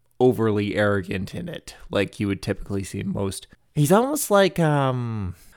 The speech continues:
what's the race Spock is in Star Trek? What race is that?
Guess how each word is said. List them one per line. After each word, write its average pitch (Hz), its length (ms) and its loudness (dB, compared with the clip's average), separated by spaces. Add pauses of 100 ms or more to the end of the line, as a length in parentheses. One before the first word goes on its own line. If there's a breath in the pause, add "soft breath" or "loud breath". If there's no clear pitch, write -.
(120)
what's 143 220 -4
the 165 120 2
race 151 500 0
Spock 120 420 4
is 101 280 0
in 95 100 -6
Star 101 220 0
Trek? - 300 -8
What 110 260 -4
race 101 300 -6
is - 60 -14
that? 101 280 -8